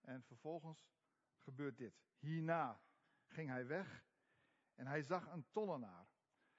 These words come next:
En een tollenaar, dat is iemand die, ja,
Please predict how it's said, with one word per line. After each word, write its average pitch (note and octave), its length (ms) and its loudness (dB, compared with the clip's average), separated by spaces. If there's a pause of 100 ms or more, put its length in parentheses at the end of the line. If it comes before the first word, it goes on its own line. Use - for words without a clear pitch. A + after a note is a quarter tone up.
(120)
En D3+ 120 -2
een D3 120 -2
tollenaar, F#3+ 640 4 (420)
dat D#3+ 180 6
is E3+ 420 0 (320)
iemand F3 540 2
die, D3+ 420 -4 (100)
ja, D3 360 4